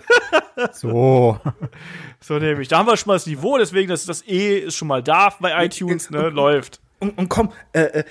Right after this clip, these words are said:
Speaker 3: wa-, wa-, was ich auch noch sagen will, ja, äh, ich jetzt grad schon am Schimpfen bin, ne? <laughs> Wie ver-, wie verbreitet einfach diese Verschwörungstheorien-Blödheit ist, ne?
Speaker 1: Das ist wirklich
Speaker 3: Heute,
Speaker 1: unfassbar.
Speaker 3: ich bin, ich bin heute,
Speaker 1: Alter.
Speaker 3: heute, äh, b-, äh, wollte ich eigentlich nur kurz zur Apotheke gehen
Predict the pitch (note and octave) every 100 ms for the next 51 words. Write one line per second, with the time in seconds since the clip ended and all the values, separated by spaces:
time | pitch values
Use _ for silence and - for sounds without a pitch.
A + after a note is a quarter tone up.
0 | - D3 D#3 F3 F3 F3 G3+ A3 D3+ D3
1 | C#3 B2+ C3+ E3 C#3+ C#3+ E3 - F#3 F3+
2 | D#3+ - G3+ G3 B2+ A2+ B2+ - A#3+ C#4
3 | - - - A4+ - - G#3 - D3 F3+
4 | A#3 D#3 C3+ G#3 A3+ - E3 G3+ F#3+ -
5 | E3+ F3 F3 - B2 D3 B3 B3+ G#3 -
6 | - - E3 C#3 D#3+ C3+ G#2+ B2+ C#3 C#3+
7 | C#3 A#2+ - A#2 - A#2 D#3+ A#3+ - -
8 | D#3+ A#2+ D#3+ - D3+ G3+ C#3 - C#3+ A#3+
9 | A#2 G#2+ A3 G#3+ A3+ B3+ C4 C3 A2 F2+
10 | - A3 A#3+ A#3 - _ - - _ F#3+
11 | G#3+ - - - - D#3+ - _ F#3+ A3+
12 | - A3+ G3+ G#3+ D4 D#4 C#4 - - G#3
13 | A3 A3 F3+ C#3 A#2 A#2 A#3